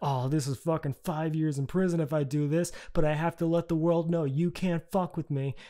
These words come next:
And I've been going through therapists and the police have already interrogated me.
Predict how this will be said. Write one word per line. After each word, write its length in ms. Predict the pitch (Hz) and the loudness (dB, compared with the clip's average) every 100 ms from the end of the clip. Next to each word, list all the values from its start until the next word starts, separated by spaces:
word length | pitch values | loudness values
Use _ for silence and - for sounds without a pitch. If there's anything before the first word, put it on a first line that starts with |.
| - - | -12 -2
And 260 | 151 143 - - | 0 -2 -4 -8
I've 160 | 147 139 | -4 0
been 160 | 151 | 0
going 260 | 135 160 180 | 2 2 2
through 160 | 185 180 | 2 2
therapists 480 | 175 170 156 139 | 2 2 0 -4
and 100 | 143 | -4
the 40 | 131 | -4
police 320 | - 170 165 | 2 2 2
have 120 | 131 | 2
already 360 | 147 180 180 180 | 4 4 4 2
interrogated 640 | 180 170 165 151 151 135 | 0 0 0 2 0 0
me. 160 | 127 | -4